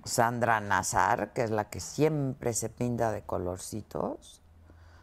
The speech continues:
¿Que a qué hora empieza? Ay, ya empezó, ve, puntual. Desde Guaymas, Sonora, Adriana Aguilar.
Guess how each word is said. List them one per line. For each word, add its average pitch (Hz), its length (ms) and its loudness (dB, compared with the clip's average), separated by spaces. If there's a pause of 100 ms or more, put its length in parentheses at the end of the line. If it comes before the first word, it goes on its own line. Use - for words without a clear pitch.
(160)
¿Que 120 120 2
a 120 100 2
qué - 140 4
hora 160 180 6
empieza? 139 720 2 (300)
Ay, 113 840 0 (680)
ya 110 140 -6
empezó, 135 580 0
ve, 160 140 6
puntual. 123 960 2 (640)
Desde 123 300 4
Guaymas, 147 560 2
Sonora, 113 440 2
Adriana 104 480 2
Aguilar. 87 500 -4